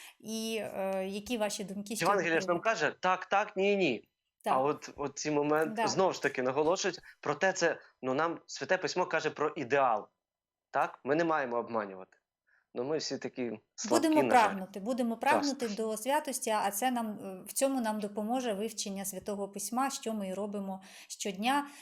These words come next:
Speaker 1: І за це я дякую тобі, отець Володимире, тому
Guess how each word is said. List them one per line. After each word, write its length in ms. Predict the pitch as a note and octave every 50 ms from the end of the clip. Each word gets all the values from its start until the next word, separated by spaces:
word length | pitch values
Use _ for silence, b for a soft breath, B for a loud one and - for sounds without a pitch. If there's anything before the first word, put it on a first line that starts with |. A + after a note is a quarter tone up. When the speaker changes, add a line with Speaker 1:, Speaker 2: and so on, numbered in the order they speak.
| B B B
Speaker 1:
І 240 | - G#3+ G#3 G3+
за 140 | F#3+ F#3+ G#3+
це 220 | G#3 - C#4 C#4 C#4
я 180 | A#3 G#3 G3 F3+ F#3
дякую 380 | - A3 A#3+ A#3 - A#3 G3+ G3
тобі, 300 | G3 G#3 F#3+ G#3 A3 G#3+
отець 300 | G3 G3 G3 F#3+ G#3 -
Володимире, 600 | G3 F#3+ F#3 F#3+ G#3+ D4 D#4 D4+ C#4 B3+ B3 A#3 A#3+ B3
тому 280 | A3 G#3 G3+ G3+ -